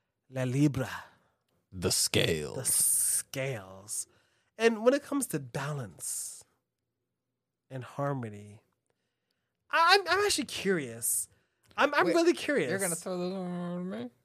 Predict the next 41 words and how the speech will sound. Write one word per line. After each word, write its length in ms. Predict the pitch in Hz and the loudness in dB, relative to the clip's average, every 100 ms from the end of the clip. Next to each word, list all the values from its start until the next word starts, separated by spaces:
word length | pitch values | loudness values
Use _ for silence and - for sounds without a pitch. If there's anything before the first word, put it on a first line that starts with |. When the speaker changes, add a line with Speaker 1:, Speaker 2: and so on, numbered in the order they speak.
| _ | _
Speaker 1:
I'm 220 | 202 220 | -2 -2
curious. 680 | 196 - 359 170 127 160 - - 139 | -2 0 2 2 -2 -2 -4 -4 0
I, 200 | 208 175 | 0 6
no, 160 | 226 160 | 6 8
I 140 | 196 | 6
have 320 | 285 320 349 | 8 6 6
my 220 | 220 208 180 | 4 4 6
Speaker 2:
Oh, 80 | |
you 40 | 139 | 6
Speaker 1:
opinion. 180 | 139 156 | 6 4
Speaker 2:
have 200 | 165 147 | 2 2
your, 160 | 120 - | 0 2
okay. 180 | 117 107 214 | 4 4 6
Speaker 1:
But 80 | |
I 100 | 220 247 | 6 6
wanna 300 | 240 320 262 | 6 4 4
know, 220 | 220 202 | 4 4
what 260 | 165 262 | 2 2
do 60 | 359 | 4
you 240 | 349 359 349 | 6 6 4
c-, 100 | - | -4
what 180 | 226 320 | -2 0
do 60 | 254 | 0
you 220 | 170 208 | 0 -4
consider? 760 | 190 151 - 123 - 90 - _ _ _ _ _ _ _ _ _ _ - | -6 -6 -6 -6 -10 -18 -20 _ _ _ _ _ _ _ _ _ _ -2
I, 120 | 269 320 | 4 8
I'm, 160 | 370 | 8
I'm, 200 | 285 285 | 8 6
I'm 140 | 226 302 | 6 4
actually 220 | 381 285 | 4 4
really 120 | 262 | 2
curious 340 | 240 339 415 185 | 2 4 4 4
about 220 | 135 - | 0 0
this. 340 | 110 113 - - | -4 -4 -10 2
Speaker 2:
Ooh. 340 | 190 202 131 - | 8 10 10 8
Speaker 1:
I 120 | 175 | 8
don't 100 | 247 285 | 10 8
wanna 120 | 262 | 4
spoil 440 | - - 226 220 | 2 6 10 10
you 200 | 156 135 | 8 4
by, 460 | 135 135 127 120 120 | 2 2 2 -2 -6